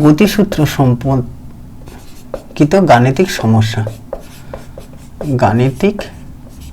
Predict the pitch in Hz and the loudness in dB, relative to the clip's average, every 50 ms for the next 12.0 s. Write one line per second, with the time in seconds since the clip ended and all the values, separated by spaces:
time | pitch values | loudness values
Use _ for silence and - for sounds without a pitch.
0 | - - - - - - - - - - 123 110 110 113 - - - - - - | -16 -14 -14 -14 -14 -14 -12 -10 -6 -2 0 0 2 2 0 -2 -4 -6 -4 -2
1 | 160 185 190 - 294 - - - - - - - - - - - - - - - | -2 0 2 2 2 2 0 -2 -6 -12 -12 -12 -12 -12 -12 -12 -12 -10 -10 -10
2 | - - - - - - - - - - - - 113 113 107 - - - - - | -10 -12 -14 -14 -14 -14 -14 -14 -14 -16 -12 -6 -4 -4 -4 -4 -6 -8 -10 -14
3 | - - - - - - - - - 160 175 170 202 202 196 202 - 185 180 180 | -16 -16 -18 -18 -18 -18 -18 -4 0 2 4 4 4 4 4 4 4 6 6 6
4 | 185 - 180 180 180 - - - 170 175 170 175 175 175 175 - - 240 240 - | 6 4 2 2 0 -2 -2 0 4 6 8 10 10 8 8 4 0 -4 -4 -6
5 | - - - - - - - - - - - - - - - - - - - - | -10 -16 -18 -18 -18 -20 -20 -20 -20 -20 -20 -20 -20 -20 -20 -20 -20 -20 -20 -20
6 | - - - - 156 147 160 190 240 254 226 - - 113 110 117 135 139 131 139 | -20 -18 -4 -2 2 6 8 8 8 8 6 4 0 2 2 4 4 4 6 8
7 | 165 180 151 123 139 165 214 269 - - - - - - - - - - - - | 8 8 10 8 6 4 4 2 -2 -10 -18 -20 -20 -20 -20 -20 -20 -20 -20 -20
8 | - - - - - - - - - - - - - - - - - - - - | -20 -20 -18 -16 -16 -14 -14 -16 -16 -18 -20 -20 -20 -20 -20 -20 -20 -20 -20 -10
9 | - - 160 180 - - - 247 247 226 190 170 214 214 233 226 220 240 208 180 | 2 6 8 8 8 8 8 10 10 8 8 8 8 10 10 10 10 10 10 10
10 | 190 185 196 208 185 156 147 160 156 - - - - 185 175 139 120 - - 165 | 8 8 8 8 8 8 8 8 6 6 2 2 6 8 8 8 8 6 6 4
11 | 165 - - 185 165 143 120 123 - - - 196 - - - - - 151 160 | 6 6 6 6 6 6 4 2 2 4 4 4 4 4 0 4 6 8 8